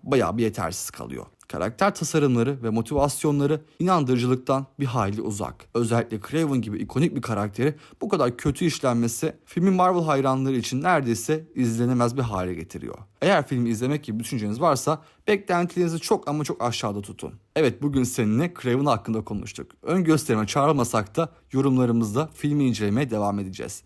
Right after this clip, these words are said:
Ve sen bu filmi izledin mi veya izleyecek misin? Film hakkındaki düşüncelerini de gerçekten merak ediyorum. Bunu yorumlarda konuşalım. Eğer videoyu beğendiysen de beğenmeyi ve bana destek olmak için de kanala abone olmayı unutma. Kocaman bir aile olma yoluna gidiyoruz. Ve bir sonraki videoda görüşürüz. Kendine çok iyi bak.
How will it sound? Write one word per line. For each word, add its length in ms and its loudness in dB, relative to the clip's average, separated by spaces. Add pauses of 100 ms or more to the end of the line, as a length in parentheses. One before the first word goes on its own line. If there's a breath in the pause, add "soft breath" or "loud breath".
(140)
Ve 80 6
sen 260 2
bu 40 4
filmi 280 2
izledin 320 6
mi 140 0
veya 180 8
izleyecek 460 2
misin? 220 -4
Film 220 -6
hakkındaki 460 2
düşüncelerini 520 2
de 200 0
gerçekten 480 2
merak 380 0
ediyorum. 320 -4
Bunu 140 -4
yorumlarda 460 0
konuşalım. 500 -6 (140)
Eğer 280 8
videoyu 300 4
beğendiysen 560 0
de 200 -12
beğenmeyi 600 0 (100)
ve 100 0
bana 180 8
destek 320 2
olmak 260 2
için 220 -4
de 200 0
kanala 300 0
abone 240 -2
olmayı 240 -4
unutma. 380 -12
Kocaman 480 -2
bir 200 2
aile 160 0
olma 240 -2
yoluna 240 0
gidiyoruz. 520 -4 (220)
Ve 100 -2
bir 60 2
sonraki 320 6
videoda 340 2
görüşürüz. 600 -4
Kendine 360 -4
çok 240 -2
iyi 60 -2
bak. 160 4